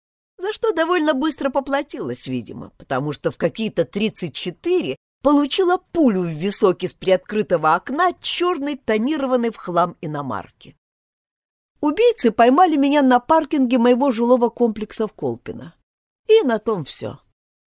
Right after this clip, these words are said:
Жизнь моя прервалась на самом интересном. Вот как убийцы туда попали и что с ними стало, увы,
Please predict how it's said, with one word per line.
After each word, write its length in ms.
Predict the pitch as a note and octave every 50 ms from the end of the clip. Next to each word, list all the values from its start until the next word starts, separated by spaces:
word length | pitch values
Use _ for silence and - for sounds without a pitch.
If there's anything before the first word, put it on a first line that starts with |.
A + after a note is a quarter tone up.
| _ _ _ _
Жизнь 340 | - A#3+ C4 E4 E4 D4 D4+
моя 240 | C4+ C#4 C4+ B3+ B3
прервалась 640 | - A#3+ B3 A#3+ A3+ G#3+ B3 B3+ C4+ C#4 C4 - -
на 140 | A#3 A#3+ -
самом 380 | - A#3+ A3 G#3 G#3 G3 F#3
интересном. 720 | F#3 F3 - - D#3 A#2+ F#2+ C2 - - - - - - - _ _ _ _ _ _ _ _ _ _ _ _ _ _ _ _ _ _ _ _ _ _
Вот 280 | G3+ G#3 A3+ - _ -
как 400 | - - C4 B3 - - - B3
убийцы 460 | A3+ G#3 A#3 B3+ B3 - - B3+ A3+
туда 240 | - A3 B3 A#3+ A#3+
попали 560 | - B3 C4 B3+ - F4+ G4 F4+ C#4 F#3 D#3+
и 140 | D3 D#3 E3
что 340 | - - - - B3+ B3
с 120 | - - -
ними 200 | A#3 A3 A3 A#3
стало, 460 | A3 - - - E4 E4+ D#4+ C#4 A3+
увы, 460 | G3 F#3+ F#3+ F#3+ G3+ C4+ E4 F4+ F#4